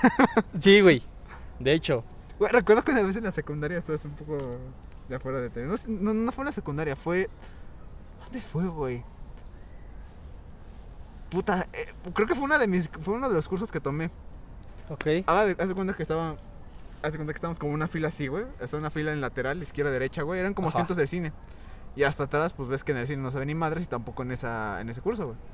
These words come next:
Speaker 2: Sí, de hecho.
Speaker 1: Había una pareja, güey, que estaba así. El vato está, literalmente estaba como que recargado y aplicando la de Baby, güey, de, del cine,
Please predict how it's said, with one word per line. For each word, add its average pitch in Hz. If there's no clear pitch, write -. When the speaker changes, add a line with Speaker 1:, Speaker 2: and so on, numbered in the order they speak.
Speaker 2:
Sí, 147
de 143
hecho. -
Speaker 1:
Había 180
una 269
pareja, 185
güey, 196
que -
estaba 165
así. 190
El 135
vato 170
está, 214
literalmente 208
estaba 226
como 202
que 160
recargado 147
y 214
aplicando 175
la 151
de 123
Baby, 135
güey, 175
de, 120
del 117
cine, 165